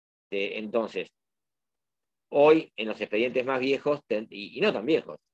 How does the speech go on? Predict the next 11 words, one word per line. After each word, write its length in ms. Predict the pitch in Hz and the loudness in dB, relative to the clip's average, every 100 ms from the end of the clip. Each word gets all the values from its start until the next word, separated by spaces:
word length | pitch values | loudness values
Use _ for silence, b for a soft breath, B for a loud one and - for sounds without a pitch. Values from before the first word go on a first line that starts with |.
| _ - | _ -8
tendrías 460 | 104 104 127 127 | -6 -2 0 0
que 220 | - 117 123 | 2 2 2
ir, 300 | 104 123 120 | 0 0 2
este, 680 | 104 - 98 95 92 92 _ _ _ | 0 -4 -4 -4 -4 -6 _ _ _
ir, 380 | 107 101 101 101 _ _ _ _ - - | -12 -12 -16 _ _ _ _ _ -20 -10
pedir 420 | - 98 104 117 | -2 0 4 4
un 160 | 117 113 | 2 0
turno 400 | 139 135 135 131 | 4 4 4 0
para 200 | 110 101 | -2 -2
poder 200 | 104 101 | -4 -4
consultarlos. 640 | 101 92 98 90 82 - | -4 -6 -8 -6 -10 -12